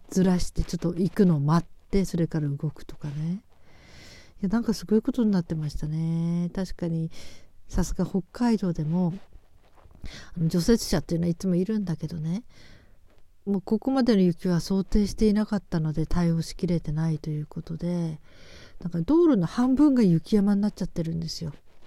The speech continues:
あの、雪かき、除雪車が雪をかいていくんだけど、その、えー、雪をこう横には、あ、あの、寄せていくんですね。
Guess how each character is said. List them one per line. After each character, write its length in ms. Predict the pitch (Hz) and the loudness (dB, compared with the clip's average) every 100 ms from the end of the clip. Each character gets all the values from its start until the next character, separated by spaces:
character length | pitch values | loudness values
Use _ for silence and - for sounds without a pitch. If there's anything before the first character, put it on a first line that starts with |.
| - - - - - | -20 -20 -20 -20 -10
あ 160 | 165 156 | -4 -4
の、 580 | 151 151 151 156 180 | -2 -4 -4 -4 -6
雪 320 | 175 208 - - | -2 0 0 0
か 160 | 269 | 0
き、 640 | - 277 262 262 254 160 214 | 2 2 4 4 2 0 0
除 80 | |
雪 200 | 240 - | 4 4
車 180 | 277 262 | 4 2
が 120 | 196 | 2
雪 300 | 185 180 - | 4 2 2
を 80 | 160 | 0
か 140 | - 220 | 2 0
い 100 | 196 | 0
て 80 | |
い 60 | 180 | -2
く 160 | - 185 | -2 -2
ん 100 | 175 | -2
だ 100 | 175 | -4
け 120 | 180 | -4
ど、 180 | 214 196 | -2 -2
そ 100 | 190 | -2
の、 200 | 185 180 - - - - | -4 -4 -10 -14 -14 -12
え 420 | 196 175 - - 139 | -6 -6 -4 -6 -8
ー、 40 | - - - - | -12 -16 -10 2
雪 440 | 240 - - 262 | 4 4 4 6
を 80 | 214 | 6
こ 100 | 208 | 6
う 60 | 202 | 4
横 240 | 208 285 | 6 4
に 160 | 294 269 | 4 4
は、 120 | - - | 2 -2
あ、 340 | - - - - - - - - | -8 -2 -2 -4 -8 -18 -20 -14
あ 120 | 151 | -12
の、 440 | 139 139 147 151 160 - _ _ _ - - - - - - - - | -10 -12 -14 -16 -18 -20 _ _ _ -20 -18 -16 -16 -16 -18 -6 6
寄 120 | 214 | 6
せ 180 | - 208 | 8 10
て 100 | 233 | 10
い 60 | |
く 120 | 208 170 | 8 2
ん 60 | |
で 100 | 143 - | 4 4
す 100 | 160 | 2
ね。 240 | 170 233 | -2 -4